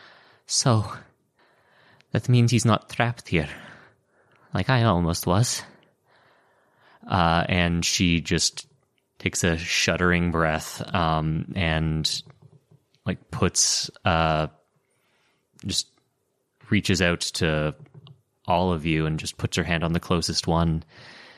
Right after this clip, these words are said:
and says, Thank you. I know we all fear death here. I know we all fear this place. Maybe we do, maybe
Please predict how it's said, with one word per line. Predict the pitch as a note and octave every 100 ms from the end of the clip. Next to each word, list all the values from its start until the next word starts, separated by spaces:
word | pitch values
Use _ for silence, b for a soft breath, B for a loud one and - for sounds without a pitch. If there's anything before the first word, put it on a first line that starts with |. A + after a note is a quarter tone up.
| B
and | F#2+ F2+
says, | F#2 E2+ - - B B B B - _ _ _ _ _ _ _ _ _ _ _ _
Thank | D3 E3 F3 E3+
you. | F#3 A#3 - B B B B B - _ _ b b b b b _ _ b b b b _ _ _ -
I | D#3+
know | D#3+ E3+ D3+
we | C3+ A2+
all | G#2+ B2+
fear | - A#2+ G#2+
death | F#2+ F#2 G2+
here. | - A#2 G2+ G#2 - B B
I | C3
know | D#3 D3
we | C#3 A2+
all | A2+ A2 A2 - _ _ _ - -
fear | - G#2+ G#2+ G#2+ A2 - _ _ _
this | A#2+ A2
place. | - C3 A#2 A#2 - - - - _ _ _ _ _ _ F#2+
Maybe | G2+ G2 F2
we | F2
do, | D#2 E2 E2+ F2
maybe | E2 E2+ E2+ E2 D#2